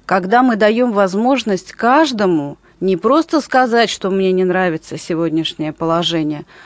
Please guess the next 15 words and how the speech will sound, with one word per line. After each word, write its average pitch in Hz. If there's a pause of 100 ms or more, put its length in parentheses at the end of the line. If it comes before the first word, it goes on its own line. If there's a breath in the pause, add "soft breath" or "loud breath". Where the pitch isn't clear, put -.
(120)
а, 196
э, 175
принять 247
участие 214
с -
тем, 262
чтобы 214
это 208
сегодняшнее 208
положение 190
можно 190
было 196
улучшить 202
и 185
исправить. 160